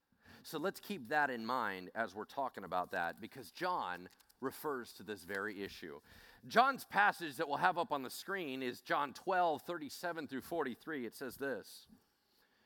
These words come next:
Speaking of Jesus, John says, "Though he had done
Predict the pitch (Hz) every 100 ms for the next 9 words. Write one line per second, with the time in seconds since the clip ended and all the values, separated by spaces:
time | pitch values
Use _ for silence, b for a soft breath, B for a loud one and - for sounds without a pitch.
0 | b b - 277 226 196 139 180 208 151
1 | 139 127 - 151 139 175 151 170 151 147
2 | - B B B 120 233 214 220 202 190
3 | 151 208 277 302 285